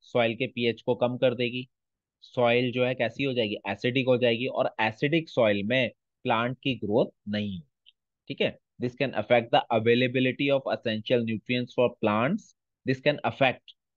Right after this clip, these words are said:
the availability of essential nutrients for plants and microorganism। अब ज्यादा एसिड होंगे सॉइल के अंदर, तो जैसे मैंने बताया, उस सॉइल की फर्टिलिटी कम हो जाती है, क्योंकि प्लांट के अंदर जो एसेंशियल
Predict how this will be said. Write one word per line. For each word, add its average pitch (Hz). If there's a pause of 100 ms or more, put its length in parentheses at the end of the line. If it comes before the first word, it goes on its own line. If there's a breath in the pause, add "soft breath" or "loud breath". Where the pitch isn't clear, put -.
(120)
the 117
availability 143
of 117
essential 117
nutrients 127
for 127 (120)
plants 117
and 127
microorganism। 90 (580 soft breath)
अब 135
ज्यादा 110 (100)
एसिड 120
होंगे 113
सॉइल 101
के 104
अंदर, 95 (300)
तो 120
जैसे 117
मैंने 117
बताया, 123
उस 139
सॉइल 107
की 151
फर्टिलिटी 123
कम 110
हो 98
जाती 95
है, 139
क्योंकि 139 (260)
प्लांट 110
के 123
अंदर 110
जो 139
एसेंशियल 117